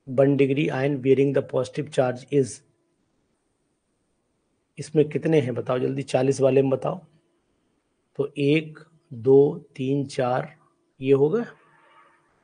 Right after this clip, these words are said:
एक, दो, तीन, चार, पाँच, छः हो जाएंगे,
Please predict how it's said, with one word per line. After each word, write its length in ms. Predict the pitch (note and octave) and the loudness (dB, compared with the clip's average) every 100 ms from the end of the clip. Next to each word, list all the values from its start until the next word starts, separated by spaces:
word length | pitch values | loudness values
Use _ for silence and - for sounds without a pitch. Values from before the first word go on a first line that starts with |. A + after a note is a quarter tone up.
| _ _ _ _ | _ _ _ _
एक, 480 | D3 C3+ C#3+ D#3 D#3 C3+ | -4 -2 -2 -4 -12 -10
दो, 320 | A2+ C3 A2+ G#2+ - | 0 0 0 -6 -6
तीन, 280 | C#3 C#3+ C#3 | -2 0 -2
चार, 440 | - C3 A#2+ A2 - _ _ | -4 -4 -4 -8 -14 _ _
पाँच, 280 | C3+ C3+ C3 | -6 -4 -4
छः 160 | - F3+ | 0 4
हो 140 | C#3+ | 4
जाएंगे, 380 | A2+ A2 A2+ A#2 | 2 -6 -12 -16